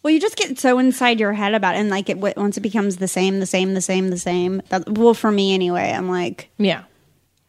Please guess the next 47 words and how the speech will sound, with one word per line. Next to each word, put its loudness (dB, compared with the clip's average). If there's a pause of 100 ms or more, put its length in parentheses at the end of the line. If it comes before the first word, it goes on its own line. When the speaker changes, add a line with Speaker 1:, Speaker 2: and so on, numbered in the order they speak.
(540)
Speaker 1:
But 0
then 0
you 2
give -2
up, 2
and 0
then -2
something 0
Speaker 2:
Yeah. 0
Speaker 1:
cool -2
happens. -10
Speaker 2:
Oh, 2
you 2
always 4
gotta 2
give 2
up. 2
You 2
have 2
to -6
beat -2
your -2
breaking 2
Speaker 1:
Give 0
Speaker 2:
point. 0
Speaker 1:
up. -2 (100)
Speaker 2:
<laughs> 2
There's 0
something 2
to 2
that. 2
I 0
don't 4
know -2
why, 0
but, -12 (840)
oh 0
God, -2
I 2
just -2
had 2
a 2
bowl 0
of -2
chili. 2
Okay. 4
Speaker 1:
<laughs> -2